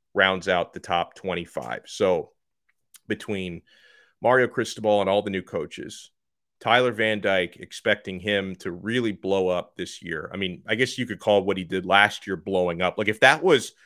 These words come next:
like, last year was like a grenade, this year is gonna be an H-bomb, is what it's gonna be for Tyler Van Dyke. Like, he had a, a small explosion last year.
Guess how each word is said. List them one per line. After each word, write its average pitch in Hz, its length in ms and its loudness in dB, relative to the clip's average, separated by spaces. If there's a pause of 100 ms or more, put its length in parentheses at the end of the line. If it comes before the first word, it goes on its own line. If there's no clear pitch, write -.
(120)
like, 117 160 2
last 113 560 0
year 156 260 2
was 117 240 -6
like 107 300 0
a 101 60 -6
grenade, 104 840 0 (320)
this 135 420 2
year 143 220 0
is 110 100 0
gonna 113 220 -2
be 104 160 -2
an 95 80 -2
H-bomb, 82 580 -8 (500)
is 110 160 -8
what 110 180 2
it's 104 120 -6
gonna 104 160 -4
be 101 160 -6
for 92 140 -14
Tyler 92 420 -2
Van 90 220 -4
Dyke. 87 260 -6
Like, 95 140 -8
he 123 160 -6
had 117 240 4
a, 98 220 -2
a 95 40 -6
small 135 540 0
explosion 131 680 -2
last 127 440 -2
year. 139 320 -2